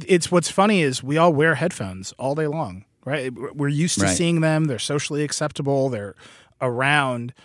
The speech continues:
Speaker 1: Maybe, and, and all these chatbot
Speaker 2: Oh my God, if you
Speaker 1: interfaces.
Speaker 2: walk around
Speaker 1: Yeah.
Speaker 2: the Vox Media Intergalactic Headquarters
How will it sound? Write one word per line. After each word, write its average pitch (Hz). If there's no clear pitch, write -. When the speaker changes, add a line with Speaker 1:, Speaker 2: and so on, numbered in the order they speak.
Speaker 1:
Maybe, 160
and, 156
and 190
all 160
these 139
chatbot -
Speaker 2:
Oh 220
my 285
God, 247
if 180
you 185
Speaker 1:
interfaces. 175
Speaker 2:
walk 240
around 214
Speaker 1:
Yeah. 156
Speaker 2:
the 110
Vox 131
Media 147
Intergalactic 131
Headquarters 139